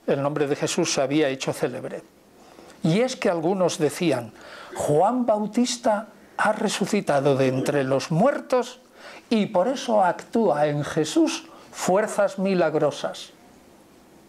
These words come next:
No dice más. Otros decían: "Es Elías". Y otros: "Es un profeta como los demás profetas". Y al enterarse de estas habladurías de la gente,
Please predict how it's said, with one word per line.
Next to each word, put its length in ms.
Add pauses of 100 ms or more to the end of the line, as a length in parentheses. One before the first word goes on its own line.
(960)
No 80
dice 220
más. 380 (640)
Otros 340
decían: 400 (220)
"Es 240
Elías". 540 (1080)
Y 120
otros: 360 (160)
"Es 220
un 140
profeta 580
como 180
los 160
demás 300
profetas". 680 (960)
Y 120
al 100
enterarse 640
de 80
estas 320
habladurías 640
de 80
la 100
gente, 500